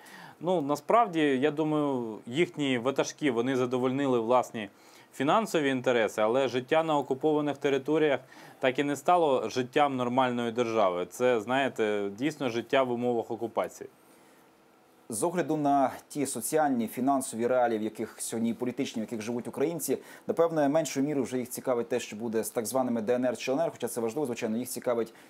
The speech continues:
Speaker 2: як вони платитимуть за, е, комунальні послуги, що вони одержать в зарплатню, в пенсію, і, власне, кого ми оберемо на виборах, які, місцевих виборах, які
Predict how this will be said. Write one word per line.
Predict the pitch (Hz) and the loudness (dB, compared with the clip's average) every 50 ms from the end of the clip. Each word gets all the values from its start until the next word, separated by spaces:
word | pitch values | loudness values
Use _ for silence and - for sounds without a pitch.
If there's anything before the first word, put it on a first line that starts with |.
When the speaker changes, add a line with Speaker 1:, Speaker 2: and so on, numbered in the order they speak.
| - - | -10 -2
Speaker 2:
як | 113 135 131 - | 0 0 0 0
вони | - 123 120 | 0 -2 -2
платитимуть | - 123 117 131 117 - 120 117 113 101 | 0 -2 -2 -2 -4 -4 -2 -2 -2 -2
за, | 98 98 113 117 113 110 | -2 0 0 2 2 2
е, | - 107 113 | 2 0 -2
комунальні | - 123 127 131 127 117 120 117 | -2 -2 -2 -2 0 0 -2 -2
послуги, | - - 151 147 - 143 131 120 135 127 123 110 104 | -2 -4 -4 -4 -4 -6 -4 -2 0 0 2 0 -2
що | - - - 131 117 | -4 -6 -4 -4 -2
вони | 113 117 117 113 | 0 0 0 0
одержать | 113 110 107 117 113 - 113 101 - - 101 92 | -2 0 -2 -2 -2 -4 -8 -10 -10 -12 -14 -10
в | |
зарплатню, | 98 107 110 - - 113 110 - 131 131 127 117 | -8 -8 -6 -4 -4 -4 -4 -2 -2 -2 -2 -2
в | 107 - | -4 -6
пенсію, | - 143 147 147 135 - - 135 120 110 - - - - - | -2 0 0 0 0 -2 -2 -2 -4 -4 -4 -8 -20 -14 -6
і, | 143 | -2
власне, | 147 170 165 156 - 147 139 | 2 2 2 2 0 -4 -4
кого | 139 - 143 139 151 151 | -2 -2 -2 0 0 0
ми | 139 139 143 135 | 0 2 2 2
оберемо | 127 123 123 131 131 131 135 | 2 2 2 0 0 2 2
на | 131 131 | 2 2
виборах, | 131 139 160 139 117 110 - - | 2 0 0 0 0 -2 -2 -4
які, | 107 - - 117 117 113 - 98 | -8 -8 -4 -2 -2 -2 -2 -2
місцевих | 117 120 120 - - 139 117 110 - | -2 -2 0 0 0 0 0 0 0
виборах, | 139 131 113 110 - - | -2 -2 -2 -2 -6 -8
які | 101 - 120 117 107 | -10 -6 -4 -4 -4